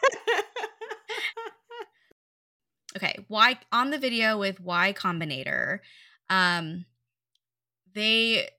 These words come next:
Speaker 2: sh-, they share an anecdote about how they op-, they ha-, they started a startup. They had four co-founders, and the one mistake that they made with that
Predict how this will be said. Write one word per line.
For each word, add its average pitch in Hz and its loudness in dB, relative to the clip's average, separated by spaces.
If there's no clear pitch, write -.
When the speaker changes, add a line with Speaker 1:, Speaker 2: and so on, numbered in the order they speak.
Speaker 2:
sh-, - -6
they 233 -2
share 254 4
an 226 4
anecdote 202 0
about 180 0
how 180 0
they 196 0
op-, 208 -2
they 220 0
ha-, 214 -4
they 202 -2
started 214 0
a 196 2
startup. 175 2
They 196 -2
had 202 -2
four 254 2
co-founders, - -6
and 196 2
the 220 0
one 220 0
mistake 240 -2
that 220 -12
they 202 0
made 190 0
with 202 -6
that 156 -6